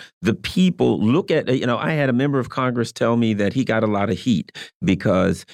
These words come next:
his chief of staff was not from an Ivy League school. They went to, uh, I think, Howard Law School, University Law School or something like that, one of the local law schools. But they weren't Ivy League. So it's a club, it's a class. It's not even about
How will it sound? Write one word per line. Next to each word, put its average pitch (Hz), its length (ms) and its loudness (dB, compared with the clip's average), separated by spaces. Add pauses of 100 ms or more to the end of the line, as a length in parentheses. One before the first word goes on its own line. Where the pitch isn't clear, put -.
(120)
his 101 200 0
chief 123 320 0
of 92 120 -2
staff 123 440 -2
was 98 200 0
not 107 260 0
from 104 160 2
an 107 160 2
Ivy 117 300 0
League 110 240 0
school. 131 320 0
They 101 140 2
went 98 240 0
to, 95 280 0
uh, 87 380 0
I 87 80 -4
think, 110 160 -6
Howard 92 440 -2
Law 82 260 -2
School, 69 280 -2
University 85 420 0
Law 80 160 2
School 69 200 -4
or 73 60 -2
something 82 240 -4
like 78 120 0
that, 87 140 2
one 101 80 2
of 87 60 0
the 90 40 0
local 92 300 0
law 85 160 0
schools. - 360 -6 (380)
But 135 340 2
they 139 120 2
weren't 127 280 0 (140)
Ivy 123 320 0
League. 127 340 0 (140)
So 175 320 0
it's 196 220 0
a 175 60 0
club, 208 600 0 (140)
it's 165 180 -2
a 135 60 0
class. 175 580 -2
It's 165 200 0
not 190 420 0
even 180 320 2
about 151 500 0